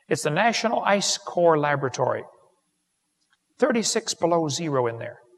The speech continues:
They put this big suit on me, big hat, big gloves, big boots. I was freezing in five seconds when I walked in there. I got Florida blood, you know, it's real thin. They said, "Hovind, we go to Greenland and we drill holes through the ice."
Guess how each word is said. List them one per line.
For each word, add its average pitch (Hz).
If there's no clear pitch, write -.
They 175
put 185
this 151
big 220
suit 208
on 180
me, 170
big 185
hat, 156
big 190
gloves, 135
big 165
boots. 127
I 185
was 185
freezing 175
in 131
five 151
seconds -
when 127
I 120
walked 123
in 127
there. 117
I 208
got 175
Florida 151
blood, 131
you 117
know, 120
it's 135
real 147
thin. 139
They 196
said, 185
"Hovind, 233
we 311
go 262
to 180
Greenland 165
and 175
we 180
drill 240
holes 214
through 180
the 160
ice." 139